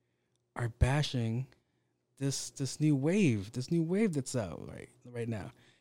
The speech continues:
It's the hoochie daddy season, right? Like, you know how girls have the,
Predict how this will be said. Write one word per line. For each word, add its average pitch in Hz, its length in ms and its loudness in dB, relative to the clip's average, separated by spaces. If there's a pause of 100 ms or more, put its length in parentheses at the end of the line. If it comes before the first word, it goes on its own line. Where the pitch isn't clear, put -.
(100)
It's - 200 -4 (540)
the 123 60 -2
hoochie 180 600 2
daddy 113 320 2
season, - 560 -8 (260)
right? 135 320 0 (420)
Like, 117 140 0
you 156 80 6
know 180 80 6
how 147 140 6
girls 127 260 2
have 120 140 0
the, 107 280 -2